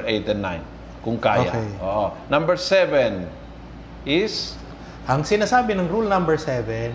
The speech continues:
Speaker 2: ay hinayaan ng Diyos na mangyari ang desolation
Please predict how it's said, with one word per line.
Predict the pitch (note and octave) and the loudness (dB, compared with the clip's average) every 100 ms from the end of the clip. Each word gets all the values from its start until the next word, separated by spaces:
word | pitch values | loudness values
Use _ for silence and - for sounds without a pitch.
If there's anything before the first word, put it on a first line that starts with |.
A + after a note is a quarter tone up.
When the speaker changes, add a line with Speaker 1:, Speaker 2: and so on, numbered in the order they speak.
| A#2 | -4
Speaker 2:
ay | A#2+ B2 A#2+ A#2 A2+ G#2+ - - - - - - - - - - - - - - - - - - - - - - - - - - - - - - - - - - - - - - - - - | -2 0 2 0 -2 -6 -12 -14 -16 -16 -16 -16 -14 -14 -14 -14 -14 -14 -14 -14 -16 -14 -14 -14 -14 -14 -16 -14 -14 -14 -14 -14 -14 -14 -12 -12 -14 -14 -14 -12 -12 -12 -14 -14 -14 -14 -2
hinayaan | E3+ F3 F3+ A3+ B3+ G#3+ | 2 6 8 6 4 0
ng | G3 F#3 D#3+ | 2 2 4
Diyos | D3+ D#3 - | 2 2 0
na | C#3+ | -2
mangyari | C#3 C#3+ D3 G3 F#3+ | -2 0 2 2 2
ang | D3 C#3+ | -2 -4
desolation | C#3 C3+ B2 A#2+ A#2 A#2 G#2+ | -4 -4 -4 -2 -4 -6 -8